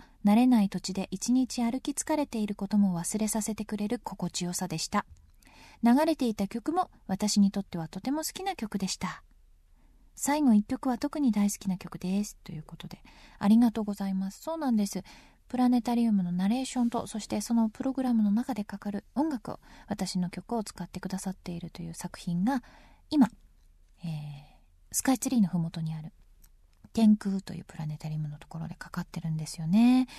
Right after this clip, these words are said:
もし、あの、東京お住まいの方以外でも、まあ、夏休みのあたりまでやってるので、東京に来たという機会があれば、スカイツリーを見学するついでにですね、見ていただければと思います。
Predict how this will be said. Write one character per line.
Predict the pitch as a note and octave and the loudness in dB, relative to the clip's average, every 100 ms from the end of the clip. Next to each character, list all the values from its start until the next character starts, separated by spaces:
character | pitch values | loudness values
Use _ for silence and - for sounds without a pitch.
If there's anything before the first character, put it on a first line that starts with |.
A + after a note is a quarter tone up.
| - - - | -20 -6 0
も | |
し、 | - C4 - _ _ - | 2 0 -4 _ _ 0
あ | G3 | 2
の、 | F#3 F3 | 4 0
東 | - F3+ | -4 -8
京 | F3+ | -8
お | |
住 | F3 F#3 | -4 -2
ま | F3 | -2
い | |
の | F3 | -4
方 | - - F3 E3+ E3+ - _ | -8 -10 -6 -6 -6 -10 _
以 | A3+ | 2
外 | A3+ F#3+ | 4 4
で | E3 | 2
も、 | E3+ F3+ - - _ | 0 0 -2 -16 _
ま | A3+ | 0
あ、 | G3+ | 2
夏 | G#3+ - | 2 0
休 | A4 - | -2 -2
み | D#4+ | 2
の | F#3+ | 2
あ | E3 | 0
た | E3 | -8
り | E3 | -6
ま | D#3+ | -6
で | D#3+ | -8
や | |
っ | - | -12
て | - | -4
る | G#3+ | 2
の | G3+ | 2
で、 | E3 F3+ E3 _ - | 2 -4 -6 _ -4
東 | G#3+ G3+ | -4 2
京 | A3 | 4
に | G#3+ | 4
来 | - | 2
た | - F3 - _ _ _ _ _ _ | -10 -12 -18 _ _ _ _ _ _
と | - | -6
い | E3 | -6
う | D#3+ | -6
機 | - | -8
会 | - G3 | -2 -2
が | E3 | 0
あ | B3+ | 0
れ | B3+ | 2
ば、 | - F#3+ - - _ _ _ | 2 -2 -4 -20 _ _ _
ス | - | -10
カ | - | -6
イ | F3+ | -6
ツ | - | -4
リ | F#3+ | -4
ー | F3 | -6
を | |
見 | - F3 | -4 -2
学 | F3 - | -2 -6
す | - F#3 | -12 -10
る | D#3+ - - | -12 -14 -14
つ | - G#3 | 0 2
い | |
で | G3+ | 6
に | A3 | 4
で | G#3+ | 4
す | - G#3 | 0 0
ね、 | B3 - - _ _ _ _ | 0 -6 -20 _ _ _ _
見 | G3+ | 4
て | G3+ | 4
い | E3+ | -2
た | F#3+ | -4
だ | G3 | -4
け | A3+ | -6
れ | A3+ | -6
ば | G3+ | -6
と | F#3 | -2
思 | F#3 | 0
い | G3+ | 4
ま | G#3+ | 4
す。 | G#3+ | 2